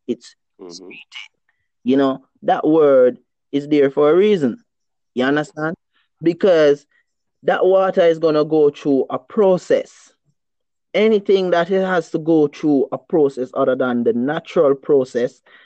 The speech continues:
Speaker 1: you know, the water from the sea coming up through the mountains, you know what I mean? The earth providing it with all of that, you know, that, that, that purification that it needs and springing it up right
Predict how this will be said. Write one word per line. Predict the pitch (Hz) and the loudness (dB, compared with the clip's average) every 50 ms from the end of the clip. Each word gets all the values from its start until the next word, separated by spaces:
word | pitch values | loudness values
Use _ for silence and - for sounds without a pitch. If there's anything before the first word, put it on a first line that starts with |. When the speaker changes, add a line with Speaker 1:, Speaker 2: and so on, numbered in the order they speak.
| _ - | _ -4
Speaker 1:
you | 113 123 | -2 0
know, | 131 131 135 135 131 | 0 2 2 2 2
the | 135 123 | 0 0
water | 123 131 135 139 139 139 139 127 | 0 2 2 2 0 0 -4 -6
from | - - 147 143 139 135 | -6 -4 -4 -2 0 0
the | 139 143 | 0 -2
sea | - - - 151 131 123 135 - _ _ _ _ _ _ _ _ _ _ _ _ - | -4 -6 -6 -4 -4 -4 -4 -6 _ _ _ _ _ _ _ _ _ _ _ _ -2
coming | 160 143 143 135 135 | 0 0 2 2 0
up | 135 135 135 - | 0 -2 -4 -6
through | - 170 151 139 | -4 -2 0 0
the | 147 | 0
mountains, | 147 143 135 127 123 120 117 - 127 120 120 127 139 135 _ _ _ _ _ _ _ _ _ - | 0 0 0 0 0 0 0 -2 -2 -2 -2 -4 -8 -10 _ _ _ _ _ _ _ _ _ -4
you | 123 127 | -2 0
know | 131 | 0
what | 131 135 | 2 2
I | |
mean? | 139 131 131 131 127 | 2 2 2 2 2
The | 131 127 - | 2 0 2
earth | 117 113 135 131 131 - | 2 2 0 0 -2 -2
providing | - 147 139 139 135 135 127 120 120 123 123 | -4 -4 -2 0 0 2 2 0 0 -2 -2
it | 123 123 - | -4 -6 -6
with | 127 120 - - | -6 -6 -6 -4
all | 127 123 123 120 120 | -4 -2 0 0 0
of | 123 123 | 0 0
that, | 123 120 110 - - - _ _ _ _ | -2 -4 -4 -6 -10 -20 _ _ _ _
you | 110 117 | -6 -4
know, | 123 127 127 110 - 107 | -2 -2 -2 -2 -4 -4
that, | 120 123 117 - - | -2 -2 -2 -2 -2
that, | 117 113 - - 110 | -4 -4 -4 -2 -4
that | 120 113 - - | -6 -6 -6 -4
purification | - 147 139 135 - - - - 127 123 123 120 - 117 120 117 | -4 -2 -2 -2 -4 -8 -10 -6 -4 -4 -4 -4 -4 -6 -4 -4
that | 117 117 113 | -4 -4 -6
it | 120 - - | -8 -8 -6
needs | 127 123 123 123 123 120 - - - - | -4 -4 -4 -4 -6 -8 -12 -20 -12 -10
and | 123 123 | -10 -10
springing | - - _ - 160 143 139 135 127 | -10 -10 _ -2 -2 0 0 -2 -2
it | 135 131 - | -4 -4 -2
up | 139 127 - - | -2 -2 -2 -2
right | 117 123 135 139 139 131 - | -2 0 0 0 0 0 -2